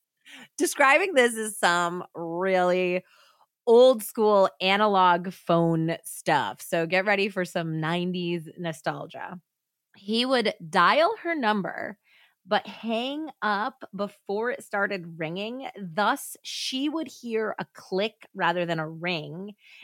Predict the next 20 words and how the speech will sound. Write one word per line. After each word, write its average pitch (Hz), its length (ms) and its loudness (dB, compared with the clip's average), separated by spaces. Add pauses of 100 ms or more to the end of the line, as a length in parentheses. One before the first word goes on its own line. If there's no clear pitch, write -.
(100)
and 196 240 2
know 185 220 4
it 165 80 -2
was 170 160 -6
him. 120 440 -4 (720)
Then 190 720 2
she - 160 -8
would 185 160 -4
call 202 300 0
him 196 200 -2
back, 165 440 0 (100)
careful 214 400 -4
to 233 80 -10
hang 190 280 -2
up 170 220 0
every 170 320 -4
nine 156 440 -6
minutes, 151 480 -8
because 175 260 -6
at 160 140 -2